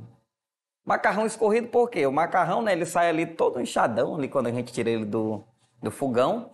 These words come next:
Aí você escorre ele e fica fininho, né? Ele perde ali a, a constância e fica mais fino. Então, se costuma também fazer essa analogia, "Ah, tá, tá escorrido", né? Isso tanto no sentido de estar magro, a gente,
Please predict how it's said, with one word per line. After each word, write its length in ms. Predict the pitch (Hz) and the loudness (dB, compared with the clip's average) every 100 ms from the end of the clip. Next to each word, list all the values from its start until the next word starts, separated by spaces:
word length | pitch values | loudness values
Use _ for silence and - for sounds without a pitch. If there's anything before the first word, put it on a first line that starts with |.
| _ - - | _ -20 -8
Aí 160 | - 220 | 2 4
você 260 | 262 262 247 | 4 4 2
escorre 440 | - - 214 190 | 2 2 4 4
ele 300 | 180 254 269 | 6 4 4
e 20 | |
fica 220 | - 415 | 0 -2
fininho, 360 | 415 466 381 262 | 2 2 4 2
né? 280 | 247 294 - - _ _ _ _ _ | 2 -2 -12 -20 _ _ _ _ _
Ele 160 | - 202 | -6 -4
perde 360 | - 233 240 | 2 4 4
ali 200 | 220 180 - 196 | 2 0 -2 0
a, 180 | 208 190 - - - | 0 -2 -8 -20 -6
a 120 | 160 | -4
constância 540 | 165 202 185 180 208 - | -2 0 2 2 0 -2
e 20 | |
fica 220 | 185 185 | -2 -2
mais 220 | 196 190 | -2 -2
fino. 520 | 160 175 196 123 110 - _ _ - - - _ _ | -2 -2 0 -4 -6 -18 _ _ -20 -20 -20 _ _
Então, 340 | 151 180 214 | 4 4 2
se 180 | - 202 | 0 -2
costuma 420 | 196 190 202 233 | 0 -2 0 0
também 240 | 247 185 185 | 2 2 2
fazer 180 | 190 180 | 2 2
essa 120 | 185 | 2
analogia, 420 | 185 175 147 208 | 2 2 2 0
"Ah, 40 | |
tá, 340 | - - - - _ - | 0 -2 -2 -10 _ -4
tá 100 | - | 0
escorrido", 680 | 175 - 233 160 175 220 160 | 0 0 -2 0 0 0 0
né? 320 | 139 185 214 _ - - - - - - | 0 -2 -6 _ -20 -20 -20 -20 -10 -2
Isso 280 | 233 254 | 0 0
tanto 260 | - 277 320 | 2 2 2
no 100 | 302 | 0
sentido 420 | 277 240 240 185 | 0 0 0 -2
de 80 | 170 | -2
estar 240 | 175 165 | 0 2
magro, 540 | 143 143 208 254 156 123 | 2 2 2 0 -2 -2
a 100 | 127 | -4
gente, 680 | 135 147 151 143 139 - | -4 -2 -2 0 0 -4